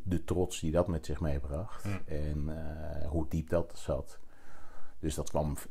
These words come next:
Speaker 1: veel meer na, na de baretuitreiking
Speaker 2: Oké,
Speaker 1: dat ik me
Speaker 2: mooi.
Speaker 1: daar nog, eh, bewust van werd.
Speaker 2: Ja.
Speaker 1: Ja.
Speaker 2: Hey, even terugkomend op die, eh, <clears throat> op die, eh, oude maat van je opa.
Speaker 1: Ja.
Speaker 2: Ehm, hoe is die dag verder verlopen?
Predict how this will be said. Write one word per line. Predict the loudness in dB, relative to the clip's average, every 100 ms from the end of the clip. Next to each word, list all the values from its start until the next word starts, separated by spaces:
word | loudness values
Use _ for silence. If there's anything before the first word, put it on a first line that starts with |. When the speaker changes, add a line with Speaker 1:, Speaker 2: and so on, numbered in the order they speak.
| -2
Speaker 1:
veel | 0 2
meer | 2 2 4
na, | 4 4 4
na | 2 2
de | 2
baretuitreiking | 2 2 2 0 2 4 4 4
Speaker 2:
Oké, | 4
Speaker 1:
dat | 4
ik |
me | 4
Speaker 2:
mooi. | 2
Speaker 1:
daar | 2
nog, | 0 0 0
eh, | 0 0
bewust | -2 -2
van | -4 -4 -4
werd. | -2
Speaker 2:
Ja. | -2 -2 -4
Speaker 1:
Ja. | -4 -6 -6 -8 -6 -2
Speaker 2:
Hey, | 2 6
even | 4 8
terugkomend | 8 8 8 10 8 4
op | 2 4
die, | 4 4 6 10
eh, | 12 12 10 8 4
<clears throat> | -2
op | -2
die, | 2 2 4 4
eh, | 4 4 2 0 -6 4
oude | 10 10 10
maat | 10 8 8
van | 4
je | 6
opa. | 6 8 8 6 2 -4
Speaker 1:
Ja. | 6 8 8 2 -12 -12 -16 -12 -6
Speaker 2:
Ehm, | -2 -2 -2 0 0 0 -2 -4 -10 -8 -8
hoe | -2 2 4
is | 4
die | 8
dag | 8 10
verder | 8 6 6
verlopen? | 2 2 0